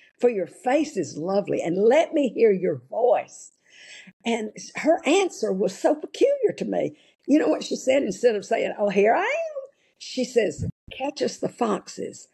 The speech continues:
the little foxes, because they stole, they spoil the vines." Well, I'm thinking, "I know what little is, and I know what a fox is." But when I looked it up in the Strong's Concordance, it said the word little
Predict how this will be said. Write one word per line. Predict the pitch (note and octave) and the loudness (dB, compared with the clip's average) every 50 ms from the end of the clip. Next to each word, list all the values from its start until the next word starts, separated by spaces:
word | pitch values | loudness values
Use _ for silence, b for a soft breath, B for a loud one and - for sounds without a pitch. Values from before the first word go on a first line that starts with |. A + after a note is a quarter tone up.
| _ _ _ _ _ - | _ _ _ _ _ -4
the | - F3 | 0 2
little | F3+ F#3+ A3 D4 D#4+ C#4+ C4 G3 | 4 6 6 6 4 2 0 -4
foxes, | - F#3+ E3 D3+ D3+ - - - B2 A#2+ - | -4 -4 -6 -6 -8 -10 -10 -10 -10 -10 -10
because | - D#3 - - G3+ F3+ D3 | -12 -12 -8 -4 -4 -2 -2
they | D3+ D3+ C3+ | -2 -4 -4
stole, | - - - - F3 F3 F3 - - _ _ | -6 -6 -4 -2 -2 -2 -4 -6 -8 _ _
they | - D#3 D#3 E3 - _ _ | -4 -4 -4 -4 -4 _ _
spoil | - G#3+ B3 C4 G#3 F3+ D3 | 2 4 4 4 4 2 0
the | C3 C#3 | -2 -4
vines." | C3+ F3+ - - B3+ C#4 - - G2+ F#2+ - - - - _ B B B B B B B B | -6 -4 -4 -2 -2 0 -2 -4 -6 -10 -14 -18 -20 -20 _ B B B B B B B B
Well, | - A#3+ D4 - | -2 0 0 2
I'm | - B3 - B3+ | 0 -2 -2 0
thinking, | - B3+ F#3+ - C#3+ C#4+ | 0 0 2 2 0 0
"I | D3+ | 0
know | - D#3 - | 0 2 2
what | G#3+ G#3 G3+ G3 A#3 | 2 2 2 0 0
little | A3 F#3 G3+ G3 G3 E3+ | 0 2 2 2 2 2
is, | G#3 C4 D4 - | 2 2 2 2
and | - G#3 | 0 -2
I | B3 D4+ | 0 0
know | C#4 B3+ B3+ A#3 | 0 2 0 0
what | A3+ - - | 0 -2 -6
a | - | -6
fox | - - A#4+ A4 - - - - | -4 -4 -4 -4 -4 -8 -8 -6
is." | - - - - - - _ _ _ _ _ _ _ _ | -6 -6 -6 -8 -12 -16 _ _ _ _ _ _ _ _
But | - F#4 C5+ D5+ A3 C#3+ - - _ - | -2 0 0 -2 -6 -8 -10 -14 _ -6
when | F#3 A3+ G#3+ | -4 -2 -2
I | F#3 E3 F3 | -2 -2 -2
looked | E3+ F3+ F3+ G#3 C#4 D4+ - - C#4+ | -2 0 2 2 0 0 -2 -6 -6
it | C#4+ - | -4 -2
up | B3 A#3 A#3+ - - - | -2 -2 -2 -4 -4 -2
in | G3+ F#3 F#3+ F#3+ | -2 -2 -2 -2
the | F#3 D3+ | -4 -6
Strong's | - - - F3+ D#3+ E3 F3 - - | -8 -6 -4 -4 -4 -4 -6 -8 -8
Concordance, | - - F#3+ - - B3 B3 A3+ - - - _ _ _ _ _ b b b b b b b b | -10 -10 -8 -2 2 2 4 2 2 -2 -8 _ _ _ _ _ b b b b b b b b
it | G3 F#3+ F#3+ - | -4 -4 -4 -6
said | - - - F3 E3 D3+ D#3+ - | -8 -2 0 0 0 0 -2 -2
the | D3+ D#3 | -4 -4
word | D3 - - D#3 D#3+ D3 - - | -2 -2 -2 -2 -2 -2 -4 -4
little | D3 C#3+ D#3 F#3 A3+ D4 D4+ D4+ - D#3 G2+ - D2 - - _ | -4 -2 2 4 4 2 2 0 -4 -8 -6 -6 -6 -8 -10 _